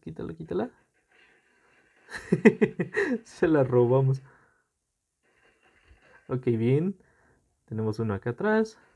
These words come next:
Dos. <laughs> Vamos a tratar de aprovechar justamente esto. Muere, muere, muere. ¿Por qué no le atino? <laughs>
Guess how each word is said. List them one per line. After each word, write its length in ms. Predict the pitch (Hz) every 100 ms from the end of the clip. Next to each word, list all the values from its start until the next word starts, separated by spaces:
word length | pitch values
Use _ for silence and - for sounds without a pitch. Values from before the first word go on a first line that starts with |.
| _ _ _ _ _ _ _ _ _ -
Dos. 480 | 131 160 185 185 - _ _ _ _ _ _ - _ _ _ _ _ _ _ - -
<laughs> 800 | 180 185 - 160 302 311 208 135
Vamos 320 | 165 196 185
a 120 | 123
tratar 340 | 117 113 143 147
de 80 |
aprovechar 560 | 143 117 113 110 139 139 - _ _ _ _ _
justamente 760 | - 147 139 131 131 131 135 -
esto. 460 | 143 156 - 196 262 _ _ _ _ _ _ _ _ _ _ _ _ _ _ _ _ _ _ _ _ _ _ _ _ _ _ _ _ _ _ _ _ _
Muere, 300 | 120 117 156
muere, 280 | 139 113 139
muere. 360 | 127 120 165 - _ _ _ _ _ _ _ -
¿Por 160 | 123
qué 100 | -
no 80 | 170
le 80 | 139
atino? 380 | 123 143 180 220 - - _ -
<laughs> 840 | 170 156 - - - 214 202 139